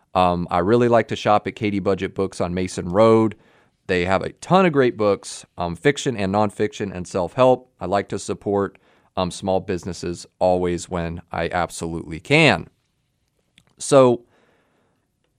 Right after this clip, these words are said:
let's start off with this first habit that comes out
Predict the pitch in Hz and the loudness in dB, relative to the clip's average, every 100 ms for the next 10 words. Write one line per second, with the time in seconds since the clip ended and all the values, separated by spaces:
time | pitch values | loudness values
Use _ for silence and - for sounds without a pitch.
0 | _ _ - 226 - - 165 143 - 104 | _ _ 0 0 0 0 4 4 6 6
1 | 101 - - _ _ _ _ _ - 107 | 6 2 -16 _ _ _ _ _ -2 0
2 | 104 - - _ 107 104 - - 107 101 | 0 -2 -20 _ -4 -2 -4 -2 0 0
3 | - 104 101 95 82 - _ _ _ _ | -6 2 2 2 -2 -8 _ _ _ _
4 | 95 90 - 98 95 - 92 85 85 | -2 -2 -2 -4 -4 -2 0 0 -2